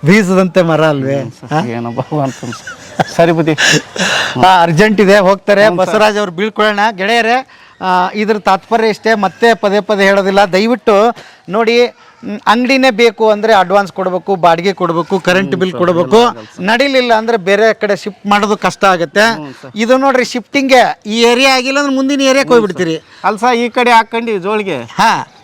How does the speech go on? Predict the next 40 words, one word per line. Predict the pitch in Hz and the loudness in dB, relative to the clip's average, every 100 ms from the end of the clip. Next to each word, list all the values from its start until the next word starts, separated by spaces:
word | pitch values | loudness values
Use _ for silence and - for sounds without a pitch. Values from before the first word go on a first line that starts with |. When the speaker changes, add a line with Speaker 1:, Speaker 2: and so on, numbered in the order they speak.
| _ | _
Speaker 2:
ಇದಕ್ಕೆ | 196 220 208 | -8 -6 0
ಯಾರು | 226 240 240 | 4 4 2
ಭಿಕ್ಷೆ | 226 - 240 | -6 -2 0
ಹಾಕ್ಲಿ, | 240 240 | 0 -2
ಇಲ್ಲಿ | 254 233 | -2 -2
ಈ | |
ಕಡೆಗೆ | 233 233 220 | 0 0 2
ಹಾಕಂತೀವಿ | 208 - 175 147 135 131 165 | 0 -2 -6 -6 -6 -6 -2
ಹಂಗೆ. | 170 170 | -2 0
Speaker 1:
<laughs> | - - - - - 254 - 175 269 | -2 0 -4 -4 -2 -4 -2 -2 -2
Speaker 2:
ಏನು, | 254 180 | -2 -4
ಈಗ | 240 202 | -4 -4
ಏನಿಲ್ಲ | 247 277 269 | -4 -2 -4
ಸರ್, | 220 233 | -2 -2
ಹಂಗಿದೆ | 220 233 226 190 156 | -2 -6 -6 -4 -6
ಈಗ | 139 | -4
ಪರಿಸ್ಥಿತಿ. | 175 190 - 180 160 | -4 -4 -10 -8 -8
ಮತ್ತೆ | 139 139 123 | -8 -8 -12
Speaker 1:
ಹಾ. | - - 185 | -2 2 2
Speaker 2:
ಈ | 170 214 | 0 -2
ಬೀದಿಯಲ್ಲಿ | 240 240 247 226 | 0 2 4 4
ವ್ಯಾಪಾರ | 220 233 | 2 2
ಆಗ್ಲಿಲ್ಲ, | 233 220 214 202 208 | 0 0 -4 0 2
ಈ | 170 196 | 2 -2
ಕಡೆ | 214 208 | -4 -4
ಗಿಡ | 196 202 | -2 0
ಹಾಕೋದು | 196 185 185 196 202 | 0 -2 -6 -4 -2
ಹೋಗೋದು | 175 175 151 | 0 0 0
ಇನ್ನೊಂದ್ | 156 175 - | 0 0 0
ಕಡೆ. | 143 135 | 2 0
ನಮ್ದು | 127 165 170 | 2 0 2
ಹಂಗಿಲ್ಲ | 180 220 220 185 | 2 0 0 -2
ಸರ್. | 151 | -2
ಮತ್ತೆ | 143 - 123 | -8 -10 -10
Speaker 1:
ಹಾ. | - - 160 139 | -6 2 2 2
Speaker 2:
ಈಗ | 151 | 2
ಏನಿಲ್ಲ, | 180 180 247 269 269 254 185 | 2 4 2 2 0 4 4
ಎತ್ಕೊಂಡು | 160 220 220 262 262 | 2 -2 -2 0 2
ಹೋಗಕ್ | 262 254 247 | 0 -2 -4
ಏನಿಲ್ಲ. | 262 247 214 | -4 -2 0